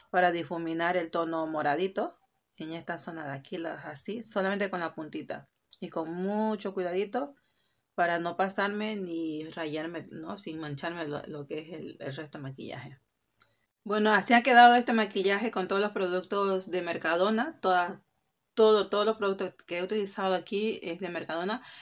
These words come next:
con excepción del primer, que no tenía, no tengo primer de, de Mercadona, ¿vale? Pero todo, todos los productos utilizados son de Mercadona. Sobre todo las brochas nuevas que ha sacado Mercadona, aquí están.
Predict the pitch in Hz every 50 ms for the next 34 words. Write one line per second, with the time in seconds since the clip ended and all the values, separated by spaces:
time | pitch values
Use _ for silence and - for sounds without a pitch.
0 | - - _ - - 208 196 190 185 185 190 180 - - - 214 202 208 208 208
1 | 190 185 - 180 180 180 180 185 208 226 - - - 165 165 165 156 - 175 170
2 | 165 165 170 165 - - 180 175 196 196 196 214 208 185 180 - - 165 165 160
3 | 165 160 156 156 156 180 147 151 156 151 156 156 156 - - 160 160 165 170 180
4 | 226 339 - _ _ _ - - - - _ - 208 180 180 190 202 202 208 196
5 | 180 180 170 160 - - 214 208 208 196 190 165 135 139 143 _ _ _ _ -
6 | - 202 202 202 196 196 190 196 190 185 185 185 180 175 165 156 - - 202 185
7 | 170 175 175 170 170 165 - 208 202 208 220 214 208 - 185 185 180 175 165 -
8 | 165 160 151 147 143 147 143 143 139 - 180 170 165 156 - - 185 190 196 220
9 | 240 190 170 165 175 175 190 226 240 226 - - 202 208 226 - 190 175 180 185
10 | 190 196 202 214 214 214 196 185 185 - 196 180 - 175 175 175 180 190 190 180
11 | 175 170 - 160 156 170 190 208 202 190 190 - 170 165 160 - - 202 247 330